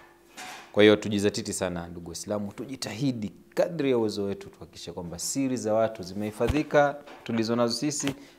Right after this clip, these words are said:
na siri zetu pia zimehifadhika kutokana na watu. Leo nataka tuongee kuhusu kitu kinachoitwa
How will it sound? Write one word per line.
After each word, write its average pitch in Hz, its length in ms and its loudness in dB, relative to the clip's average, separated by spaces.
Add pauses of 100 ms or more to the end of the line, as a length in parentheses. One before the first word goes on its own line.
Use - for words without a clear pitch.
(100)
na - 60 -12
siri 95 240 -4
zetu 95 260 -2
pia 90 280 -6
zimehifadhika 82 840 -10 (420)
kutokana 82 600 -8 (300)
na 82 180 -8
watu. 80 340 -10
Leo 175 400 8 (380)
nataka 131 320 0
tuongee 113 800 4
kuhusu 107 840 -4 (200)
kitu - 280 -12
kinachoitwa 90 920 -8